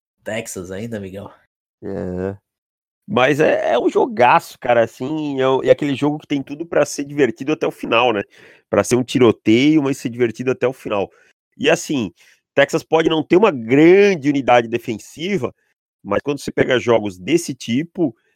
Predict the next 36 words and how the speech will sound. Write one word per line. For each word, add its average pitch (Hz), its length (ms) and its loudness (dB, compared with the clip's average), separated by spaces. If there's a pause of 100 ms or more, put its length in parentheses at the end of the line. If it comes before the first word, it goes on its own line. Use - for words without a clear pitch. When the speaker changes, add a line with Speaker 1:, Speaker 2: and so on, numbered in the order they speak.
(140)
Speaker 2:
é, 104 640 0
costuma 135 760 -6
se - 200 -20
criar 120 380 0
situações 113 600 -2
com, 104 240 -8 (220)
complexas 113 540 0
pro 110 120 -4
adversário, 104 480 -2 (300)
e 101 80 0
é 120 40 6
uma 131 100 4
das 135 100 -2
coisas 151 160 -2
que - 80 -12
eu 143 60 -2
mais 139 200 0
quero 175 200 2
ver: 131 240 0 (240)
é 117 80 2
o 107 80 2
Jalen 127 280 0
Hurts 127 360 -2
em 156 80 -10
situações 147 500 -6
complicadas, 98 760 -6
em 98 80 -20
situações 101 420 -12
adversas. 85 720 -4
Speaker 1:
Isso. - 640 -20
Speaker 2:
É 110 120 2
isso 165 200 -4
que - 80 2
eu 175 40 2
quero 165 200 0
ver, 123 140 -6